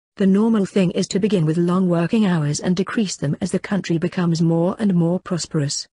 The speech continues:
By starting with such short working hours and asking for even shorter hours, we are in fact imitating the more developed countries. And we shall regret this imitation. Nevertheless, wage earners do work for forty-five hours per week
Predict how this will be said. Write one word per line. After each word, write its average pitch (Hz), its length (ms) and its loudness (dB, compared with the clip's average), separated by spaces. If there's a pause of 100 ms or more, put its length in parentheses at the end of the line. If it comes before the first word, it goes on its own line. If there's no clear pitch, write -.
(400)
By 175 120 0
starting 190 540 -2
with 170 160 0
such 190 220 -4
short - 320 -2
working 214 420 0
hours 151 340 0
and 185 200 0
asking 185 420 0
for - 160 -4
even 208 320 0
shorter 160 460 -2
hours, 160 480 -2 (180)
we 190 180 2
are 185 220 0
in 185 140 2
fact 208 340 -2
imitating 151 500 0
the 160 80 0
more 170 200 2
developed 175 500 -2
countries. 147 540 -4 (480)
And 208 100 4
we 208 140 2
shall 208 160 -2
regret 196 460 0
this 165 280 -2
imitation. 165 580 -2 (640)
Nevertheless, 185 800 0 (280)
wage 190 320 2
earners 160 320 0
do 170 160 0
work 165 380 -2
for - 180 -4
forty-five 196 720 -2
hours 143 380 -2
per 214 120 -2
week 185 280 0